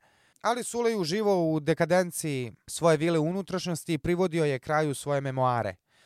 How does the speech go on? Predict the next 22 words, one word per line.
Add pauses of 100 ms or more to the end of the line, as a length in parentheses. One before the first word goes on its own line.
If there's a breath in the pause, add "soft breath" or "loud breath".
(260 soft breath)
Memoare
je
posvetio
svom
sposobnom
zapovedniku (340 soft breath)
Luciju
Liciniju
Lukulu, (680)
čiji
ime
verovatno
najsvetlije
sjaji
među
optimatima
i
o
kome
ćemo
tek
pričati.